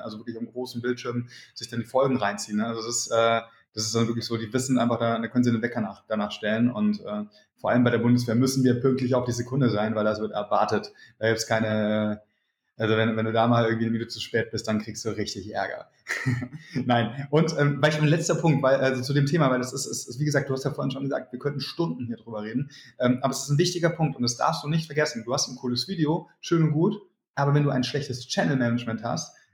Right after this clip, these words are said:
dann, dann, dann wirst du es nicht erfolgreich. Also Channel-Management, damit meine ich, also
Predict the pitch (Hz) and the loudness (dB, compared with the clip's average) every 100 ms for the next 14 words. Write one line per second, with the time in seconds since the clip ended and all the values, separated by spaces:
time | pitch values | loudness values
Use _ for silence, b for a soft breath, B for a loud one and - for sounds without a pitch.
0 | - 135 135 135 135 127 131 127 139 - | -2 2 2 2 2 0 2 2 2 -2
1 | 131 139 - 135 127 - - 113 120 120 | -6 -6 -6 -6 -6 -10 -10 -4 -4 2
2 | 156 160 135 135 123 123 127 131 139 123 | 4 4 2 2 2 2 2 0 2 0
3 | - 120 123 | 0 -2 -2